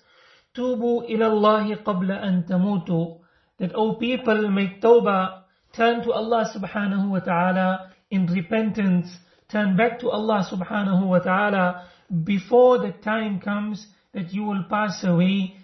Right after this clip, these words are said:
and now there will be no longer that opportunity to turn to Allah subhanahu wa ta'ala."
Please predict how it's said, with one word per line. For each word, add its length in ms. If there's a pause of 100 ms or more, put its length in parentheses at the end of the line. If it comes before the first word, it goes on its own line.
(140)
and 200
now 260
there 180
will 140
be 180
no 200
longer 520
that 160
opportunity 760
to 140
turn 380
to 100
Allah 280
subhanahu 600
wa 100
ta'ala." 500